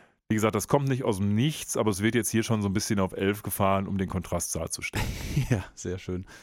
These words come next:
Speaker 2: Äh, es ist tatsächlich im Übrigen die zweite Hälfte der Episode. Also wir fangen jetzt denn,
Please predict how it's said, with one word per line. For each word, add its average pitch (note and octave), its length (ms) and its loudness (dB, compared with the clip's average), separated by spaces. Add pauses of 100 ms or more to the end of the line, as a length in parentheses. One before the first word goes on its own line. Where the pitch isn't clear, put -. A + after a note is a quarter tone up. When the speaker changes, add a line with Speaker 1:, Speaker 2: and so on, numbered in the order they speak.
(280)
Speaker 2:
Äh, G#2 280 2
es - 100 0
ist - 160 -2
tatsächlich C#3+ 340 -2
im A2+ 80 -2
Übrigen A#2 400 0
die G2+ 80 -6
zweite G#2+ 280 0
Hälfte A2 260 -2
der F#2 140 0
Episode. G2 380 -2
Also F#2 180 -4
wir F#2 80 -4
fangen A2+ 240 4
jetzt - 240 -4
denn, F#2+ 260 -2